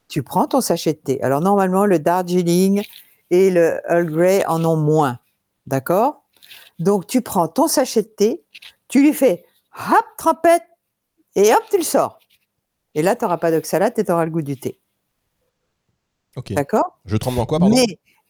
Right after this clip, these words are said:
Speaker 1: tu sais que dans son livre, elle a montré qu'il y avait des doses létales. Il y en a une qui est morte après avoir pris, euh, je sais plus si c'était de la carambole en jus avec, euh,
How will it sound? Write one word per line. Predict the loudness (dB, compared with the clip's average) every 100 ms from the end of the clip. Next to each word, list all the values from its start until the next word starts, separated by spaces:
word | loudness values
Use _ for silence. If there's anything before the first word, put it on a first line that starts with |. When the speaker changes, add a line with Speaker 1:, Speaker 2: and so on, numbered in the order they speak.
| _
Speaker 1:
tu | -6
sais | -2 0 0
que | 0
dans | -2 -2
son | -4
livre, | -2 0 0
elle | 0 0
a | 0
montré | -2 -6 -2 -2 -2
qu'il | -2
y |
avait | -2 -2
des | -2 0
doses | 0 0 -4
létales. | -4 0 0 0 0 0 2 0 0 -4 _ _ -20 _
Il | -2
y |
en | 0
a | 2 2
une | 0 -2
qui | -2
est | 0
morte | 0 0 0 -4 -6
après | -6 -2 -2
avoir | 0 -2 -4
pris, | -4 0 0 -2 _ -20 _ -8
euh, |
je | -6 -8
sais | -8 -6
plus | -4 -4
si | -6
c'était | -8 -10 -4 -2
de |
la | -2
carambole | -2 -4 0 0 2 2 2 0
en | -2 -2
jus | -4 -2 0 2
avec, | 0 -2 -2
euh, | 0